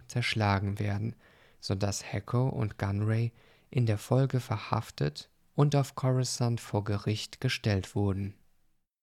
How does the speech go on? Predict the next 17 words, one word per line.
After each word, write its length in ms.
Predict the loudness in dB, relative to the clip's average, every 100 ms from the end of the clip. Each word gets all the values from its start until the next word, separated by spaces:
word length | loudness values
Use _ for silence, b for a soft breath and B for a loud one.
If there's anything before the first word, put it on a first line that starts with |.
| _ _ _ _ _ _ _ _ _ _ _ _ _ _ 2
Auch 340 | 4 4 4
nachdem 520 | 2 2 2 4 4
sich 240 | 4 0 0
die 180 | 0
Handelsföderation 1400 | 2 2 4 4 2 0 0 0 0 0 -2 0 0 0
später 500 | -4 0 0 2 0
Graf 400 | -2 0 0 0
Dooku 580 | -2 -2 -2 -4 -2 -2 -2
und 160 | -2
seiner 260 | 2 4 2
Konföderation 1300 | 0 2 4 4 2 2 2 0 -2 0 0 0 -2 0
unabhängiger 800 | 2 2 0 0 2 2 0 0
Systeme 640 | -2 -4 -2 0 0 -2
anschloss 720 | 0 0 0 0 0 0 -6 B B B B B -2
und 180 | 0 2
ihre 200 | 2 2
Streitkräfte 1040 | -2 0 0 0 -2 -4 -4 -4 -6 -6